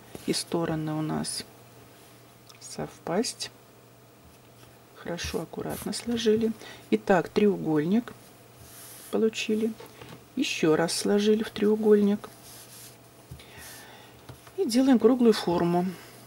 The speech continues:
Каким образом? Обрезая уголки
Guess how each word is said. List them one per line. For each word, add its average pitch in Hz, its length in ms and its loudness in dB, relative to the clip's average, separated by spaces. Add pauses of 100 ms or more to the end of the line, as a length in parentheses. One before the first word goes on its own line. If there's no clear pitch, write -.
Каким 220 440 4
образом? 185 560 0 (480)
Обрезая 226 760 2
уголки 185 720 0